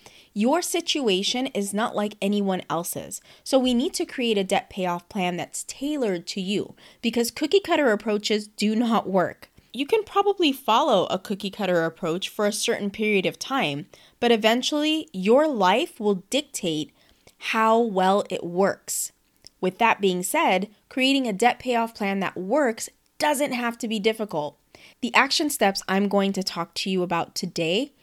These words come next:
will help you pay off your debt faster and easier so you can start seeing some more freedom in your budget. Are you ready? Let's start with number one. Assess your debt. Know your numbers.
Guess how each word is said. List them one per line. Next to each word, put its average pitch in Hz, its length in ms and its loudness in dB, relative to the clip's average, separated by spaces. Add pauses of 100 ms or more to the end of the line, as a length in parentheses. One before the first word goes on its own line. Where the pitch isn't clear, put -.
(320)
will 320 320 2
help 269 340 -2
you 240 80 -2
pay 214 240 -2
off 190 220 -2
your 180 80 -4
debt 175 180 -2
faster 175 580 -6
and 180 220 -6
easier 170 540 -2 (160)
so - 120 -4
you 277 160 4
can 311 180 -4
start 277 260 -2
seeing 247 540 -2
some 226 180 -4
more 196 180 0
freedom 180 560 -4
in 160 80 -4
your 165 140 -2
budget. 165 400 -6 (340)
Are 180 60 4
you 190 140 6
ready? 262 420 6 (340)
Let's 247 220 6
start 226 240 4
with 208 120 -2
number 190 300 2
one. 165 320 -2 (220)
Assess 254 500 2
your 277 100 2
debt. 196 360 2 (360)
Know 254 280 4
your 302 240 4
numbers. 247 720 0